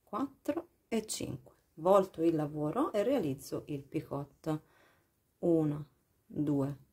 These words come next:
tre, quattro e cinque. Lavoro questo petalo solo a metà, così come ho fatto all'inizio, come ho fatto poi anche per la parte della schiena, che poi verranno uniti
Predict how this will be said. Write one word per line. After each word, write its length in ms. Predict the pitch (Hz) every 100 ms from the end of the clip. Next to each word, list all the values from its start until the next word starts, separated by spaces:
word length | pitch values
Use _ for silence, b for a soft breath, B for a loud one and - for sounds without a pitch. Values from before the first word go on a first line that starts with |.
| _ _
tre, 300 | - 135 - b b b _
quattro 640 | - - 139 135 - 151 -
e 180 | 156 -
cinque. 500 | - 165 156 - 302
Lavoro 320 | 233 147 160
questo 280 | 233 - -
petalo 320 | 143 147 170
solo 300 | - - 120
a 40 |
metà, 320 | 123 131 131 131
così 300 | 262 - 135
come 200 | 208 160
ho 40 |
fatto 380 | 127 85 131 -
all'inizio, 720 | 110 131 165 - - 127 -
come 200 | - 143
ho 20 | 156
fatto 340 | - 120 165
poi 240 | - 127
anche 200 | 131 151
per 140 | 156 139
la 80 | 127
parte 340 | 120 - -
della 200 | - -
schiena, 400 | - - 156 120
che 140 | 127
poi 200 | - -
verranno 420 | 135 131 127 120 -
uniti 520 | 190 147 131 139 127